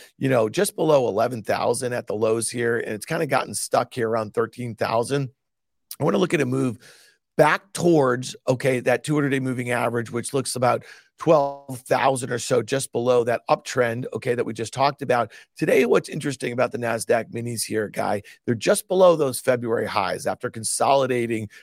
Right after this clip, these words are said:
for, it seems like, a few weeks above that, right in for,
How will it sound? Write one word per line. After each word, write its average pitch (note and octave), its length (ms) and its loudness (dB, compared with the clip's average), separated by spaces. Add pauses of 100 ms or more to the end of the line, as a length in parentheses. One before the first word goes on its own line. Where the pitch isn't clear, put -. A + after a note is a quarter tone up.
(140)
for, B2+ 240 4
it A#2 180 -4
seems G3 300 -4
like, C3 160 2
a A2 60 -4
few D#3+ 220 -4
weeks C#3 320 0 (280)
above B2+ 560 2
that, G2+ 260 -2
right C3 320 0
in C3 120 -6
for, C#3 440 0